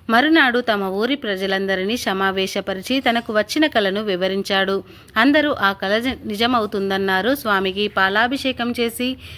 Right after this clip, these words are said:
తీరాల్సిందే అన్నారు. గుడి పూజారి అభిషేక బాధ్యతలు తీసుకున్నాడు. "ఈ శనివారం రోజున గుడి ముందు ఒక డ్రమ్ము పెడతాను. ఊరిలో ఉన్న ప్రతి కుటుంబము తమ వంతుగా గ్లాసుడు పాలు అందులో పోయాలి" అని రామయ్య అందరికీ చెప్పాడు.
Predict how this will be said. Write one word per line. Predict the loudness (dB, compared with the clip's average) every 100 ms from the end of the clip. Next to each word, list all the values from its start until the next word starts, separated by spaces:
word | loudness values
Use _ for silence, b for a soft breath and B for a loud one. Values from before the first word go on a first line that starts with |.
| B 0
తీరాల్సిందే | 2 4 2 2 -4 -2 -2
అన్నారు. | -2 -4 -2 -2 -2 -6 B B 0
గుడి | 2 2
పూజారి | 0 -2 2 0 0
అభిషేక | -4 -6 -2 -2 -2
బాధ్యతలు | -2 0 2 0 0 -2
తీసుకున్నాడు. | 0 -2 -2 -4 -2 0 0 0 -6 B B B
"ఈ | 2
శనివారం | 4 2 4 4 4 2
రోజున | -2 -2 0 -2 0
గుడి | -2 -2
ముందు | -2 -2
ఒక | -2 -4 -2
డ్రమ్ము | 0 0 2 0
పెడతాను. | 2 -2 2 0 2 -2 B B B 2
ఊరిలో | 2 4 4 2
ఉన్న | 0 -2
ప్రతి | -2 -2 -2 -2
కుటుంబము | -2 -2 0 2 0 0
తమ | 0 0
వంతుగా | -2 -4 -4 -2 0 0 B B -2
గ్లాసుడు | 4 4 2 0 0
పాలు | 0 0 0 -4
అందులో | -6 -4 -2
పోయాలి" | -2 -2 0 0 0 -4
అని | -4 -4 0
రామయ్య | 2 2 2 0
అందరికీ | 0 -2 -2 -2 -2 -6 -4
చెప్పాడు. | -6 -2 -2 0 -2